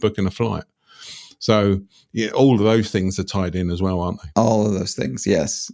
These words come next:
Speaker 2: Yeah, absolutely. Mental accounting was kind of the other big topic that won Dick Thaler the Nobel Prize.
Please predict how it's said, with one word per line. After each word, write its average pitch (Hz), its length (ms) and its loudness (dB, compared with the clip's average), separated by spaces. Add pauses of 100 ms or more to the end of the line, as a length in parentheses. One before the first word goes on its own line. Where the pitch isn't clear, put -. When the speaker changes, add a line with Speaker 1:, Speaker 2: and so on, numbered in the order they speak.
Speaker 2:
Yeah, 98 260 0
absolutely. 95 640 0 (240)
Mental 117 420 4
accounting 101 520 2
was 95 120 -2
kind 98 180 2
of 92 100 -2
the 95 200 0
other 95 380 2
big 95 680 -2 (640)
topic 95 640 0
that 87 440 0
won 92 480 2
Dick 92 240 0
Thaler 90 360 0
the 82 280 0
Nobel 82 360 0
Prize. - 420 -8